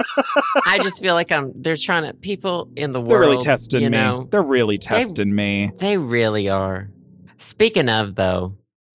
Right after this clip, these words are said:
Speaker 2: something's coming to D C that I'm very excited about.
Speaker 1: Is it, um, the Twice world premiere, world tour?
Speaker 2: I don't know what that is. I mean,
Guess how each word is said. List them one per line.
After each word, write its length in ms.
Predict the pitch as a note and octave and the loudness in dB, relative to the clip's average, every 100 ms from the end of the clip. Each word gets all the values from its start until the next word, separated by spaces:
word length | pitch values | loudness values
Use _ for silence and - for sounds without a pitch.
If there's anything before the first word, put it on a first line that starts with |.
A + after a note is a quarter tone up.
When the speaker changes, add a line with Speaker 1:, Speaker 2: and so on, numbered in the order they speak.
| - | -18
Speaker 2:
something's 580 | - F3+ G#3 G#4+ G#4 - | -4 -2 0 0 0 0
coming 300 | F3 D#3 C3+ | 0 0 0
to 100 | A2+ | 0
D 200 | A2+ A2 | 0 -2
C 480 | - A2 F#2+ F2 F#2+ _ | -2 -4 -4 -6 -12 _
that 120 | - A2+ | -4 -2
I'm 160 | A2 | 0
very 220 | G#2+ A2 | 2 2
excited 440 | G#2 - F2+ E2+ D#2+ | 0 -2 -4 -4 -8
about. 340 | D2+ D#2+ D2 - - _ _ - | -10 -10 -12 -16 -20 _ _ 0
Speaker 1:
Is 180 | C3+ | 2
it, 220 | C3+ A#2 - | 2 -2 2
um, 380 | A#2 G2+ G#2 - | 2 2 -2 -4
the 120 | B2+ | -6
Twice 680 | - C#3+ C3 C#3 - - - - | -2 2 2 2 -6 -14 -14 -2
world 380 | C3 B2+ C3 | 2 2 0
premiere, 580 | - B2+ A#2+ A#2+ B2+ C3 B2 - | -2 0 0 0 0 -4 -8 -2
world 240 | C3 B2+ | -2 0
tour? 380 | - B2+ C3 C#3+ - - - - | 0 2 2 0 -14 -20 -16 -4
Speaker 2:
I 120 | D3 | -2
don't 120 | C#3 | 0
know 100 | B2 | -4
what 160 | G#2+ G#2+ | -6 -6
that 180 | - - | -8 -8
is. 460 | G#2 F2 - - - - | -12 -16 -20 -20 -20 -4
I 360 | - - - - | 0 0 0 0
mean, 160 | - | 2